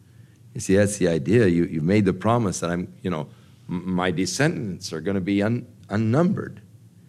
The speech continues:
And, and Lord, that'll never be if, if Esau comes and wipes me out. And so he lodged there that same night, and he took of that which came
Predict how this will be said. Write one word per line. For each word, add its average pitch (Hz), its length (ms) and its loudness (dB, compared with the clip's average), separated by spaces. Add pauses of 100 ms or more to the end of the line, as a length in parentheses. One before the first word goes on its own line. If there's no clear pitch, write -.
(380)
And, 76 260 -4
and 76 200 -6
Lord, 110 180 2
that'll 101 220 2
never 107 260 0
be 127 340 2
if, - 240 -8
if - 140 -4
Esau 92 320 2
comes 90 320 -2
and 80 140 -2
wipes 87 300 -2
me 78 200 -2
out. 104 280 -2 (1500)
And 123 120 4
so 165 120 8
he 160 100 8
lodged 165 400 6
there 160 200 8
that 135 240 6
same 143 460 6
night, 117 400 6
and 120 120 6
he 120 100 4
took 175 380 2
of 123 140 2
that 123 220 4
which 107 240 0
came 135 560 4